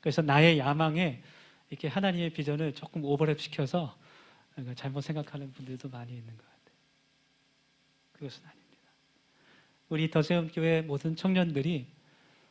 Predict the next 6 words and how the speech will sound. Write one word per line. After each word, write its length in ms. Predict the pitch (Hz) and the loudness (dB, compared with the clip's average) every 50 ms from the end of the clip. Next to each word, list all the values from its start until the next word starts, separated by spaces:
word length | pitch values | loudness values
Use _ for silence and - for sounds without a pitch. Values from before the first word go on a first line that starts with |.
| _ _ - | _ _ -12
아, 200 | 143 127 123 131 | -10 -8 -8 -6
저는 440 | - - 151 156 156 151 170 196 - - - | -4 -2 0 0 0 -2 -4 -8 -12 -16 -14
기도해요. 480 | - - 160 - 165 151 135 139 135 127 - _ _ | -10 -8 -6 -4 -4 -4 -4 -6 -8 -12 -14 _ _
정말 380 | - - 160 180 214 226 226 233 | -6 0 2 6 6 8 8 6
멋진 420 | 208 147 135 135 - - 180 170 160 | 6 4 2 0 0 0 0 0 0
삶을, 460 | - - 170 165 156 147 143 139 131 | 0 -2 -2 -2 0 0 0 -2 -2